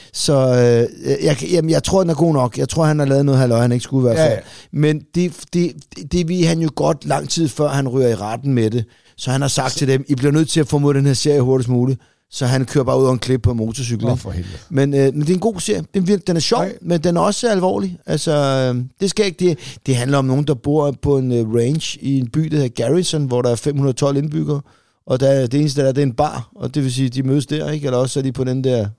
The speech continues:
Speaker 1: ranch, ikke? Så, øh, den vil jeg bare anbefale.
Speaker 2: Okay.
Speaker 1: The Ranch er god.
Speaker 2: Er det en, er det en komedie eller et
Speaker 1: Ja,
Speaker 2: drama,
Speaker 1: det er en
Speaker 2: eller er det
Speaker 1: komedie,
Speaker 2: noget?
Speaker 1: men den er også begyndt at blive det. Ligesom Friends er en komedie,
Speaker 2: Ja, ja.
Speaker 1: men nogle gange
Speaker 2: Men
Speaker 1: så
Speaker 2: der
Speaker 1: handler
Speaker 2: er
Speaker 1: det
Speaker 2: jo
Speaker 1: også om
Speaker 2: er jo selvfølgelig også
Speaker 1: ikke?
Speaker 2: elementer. Ja, ja.
Speaker 1: Ja, ja.
Speaker 2: Okay.
Speaker 1: Så, øh,
Speaker 2: Apropos, øh,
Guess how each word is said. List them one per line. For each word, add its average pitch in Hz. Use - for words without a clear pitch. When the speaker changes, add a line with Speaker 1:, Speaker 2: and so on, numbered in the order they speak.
Speaker 1:
ranch, 151
ikke? 165
Så, 131
øh, 123
den 190
vil 180
jeg 165
bare 151
anbefale. 151
Speaker 2:
Okay. 185
Speaker 1:
The 139
Ranch 160
er -
god. 147
Speaker 2:
Er 143
det 135
en, 117
er 117
det 110
en 107
komedie 180
eller 110
et 104
Speaker 1:
Ja, 165
Speaker 2:
drama, 165
Speaker 1:
det 170
er 180
en -
Speaker 2:
eller -
er -
det 208
Speaker 1:
komedie, 196
Speaker 2:
noget? 202
Speaker 1:
men 175
den 170
er 165
også 175
begyndt 180
at 165
blive 160
det. 151
Ligesom 180
Friends 180
er 196
en 175
komedie, 160
Speaker 2:
Ja, 160
ja. 156
Speaker 1:
men 151
nogle 180
gange 170
Speaker 2:
Men 131
Speaker 1:
så 127
Speaker 2:
der 127
Speaker 1:
handler 123
Speaker 2:
er 127
Speaker 1:
det 127
Speaker 2:
jo 156
Speaker 1:
også 160
om 151
Speaker 2:
er 147
jo 139
selvfølgelig 135
også 123
Speaker 1:
ikke? 120
Speaker 2:
elementer. 135
Ja, 135
ja. 117
Speaker 1:
Ja, 160
ja. 135
Speaker 2:
Okay. 151
Speaker 1:
Så, -
øh, 110
Speaker 2:
Apropos, 151
øh, 117